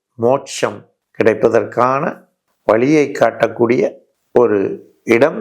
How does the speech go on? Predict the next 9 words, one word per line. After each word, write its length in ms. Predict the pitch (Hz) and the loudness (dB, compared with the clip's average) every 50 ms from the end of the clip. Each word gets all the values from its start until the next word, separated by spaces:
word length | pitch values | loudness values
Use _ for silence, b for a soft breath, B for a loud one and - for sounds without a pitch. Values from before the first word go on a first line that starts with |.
| - - | -8 -4
என்பதை 480 | - 120 113 107 107 104 104 104 101 98 98 95 - _ _ _ _ _ _ _ | -2 -2 0 2 2 2 2 0 -2 -2 -6 -10 -16 _ _ _ _ _ _ _
நாம் 240 | 113 110 110 104 110 - | -2 0 0 -2 -4 -2
அனைவரும் 600 | - 107 104 101 113 117 113 117 120 - - - - - - _ _ _ _ _ _ | -2 0 0 0 0 0 0 0 0 0 -4 -4 -8 -10 -14 _ _ _ _ _ _
உணர்ந்து, 440 | - 117 117 117 120 123 120 117 139 160 - - | 0 0 2 2 0 -2 0 0 0 0 0 -2
அறிந்து, 440 | - 117 113 110 113 117 117 123 - - - | -2 0 0 0 -2 -2 -2 -4 -4 -4 -4
புரிந்து 520 | - - 110 113 120 120 120 127 135 - 302 339 - _ _ _ _ _ _ _ _ _ _ _ _ _ _ _ _ _ | -2 -2 0 0 -2 -4 -6 -8 -6 -8 -8 -8 -12 _ _ _ _ _ _ _ _ _ _ _ _ _ _ _ _ _
அவ்விடங்களுக்கு 720 | - 110 110 113 117 113 123 123 120 120 120 117 117 - 117 | -2 0 2 2 2 2 0 -2 -2 -4 -4 -4 -6 -8 -10
சென்று 420 | - - - 127 127 127 135 185 - - - _ _ _ _ _ _ _ _ _ _ _ _ - | -6 -4 -4 -4 -4 -4 -6 -8 -8 -8 -10 _ _ _ _ _ _ _ _ _ _ _ _ -4
வழிபடுவோமாக, 880 | - 110 117 117 110 113 110 113 110 113 110 107 104 101 101 95 | -2 0 0 2 2 2 2 2 2 0 0 0 0 0 0 0